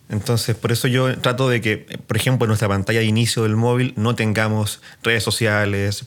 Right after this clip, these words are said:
incluso el WhatsApp, por ejemplo, yo lo tengo ahí, pero ni siquiera me aparece el globito cuando alguien me manda un mensaje.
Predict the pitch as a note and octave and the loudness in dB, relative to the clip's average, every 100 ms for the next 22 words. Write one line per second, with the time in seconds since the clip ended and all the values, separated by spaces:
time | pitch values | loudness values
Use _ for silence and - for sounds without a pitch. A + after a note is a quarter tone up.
0 | - G#2+ G2+ C#3 C#3+ A#2 - C#3+ A2 G#2+ | -6 -2 0 0 0 0 -2 -2 -4 -2
1 | G2+ G#2+ G#2+ G#2 A#2 A2 A2 C3+ F#3+ - | -2 -2 -2 0 0 2 2 0 -2 -8
2 | - - - _ - A#2+ C3+ C#3+ A#2 A2 | -18 -20 -20 _ -2 2 2 0 0 0
3 | A2 D3 E3+ D3+ C3 C#3 D#3 C#3+ A#2 A2 | 0 0 0 0 0 0 0 0 2 2
4 | D#3 - - - _ _ _ _ _ _ | 0 -4 -10 -12 _ _ _ _ _ _
5 | _ - B2 A#2 A2 A2+ A2 A2 G#2 G#2 | _ -6 0 2 2 2 2 2 0 -2
6 | F#2+ - | -4 -10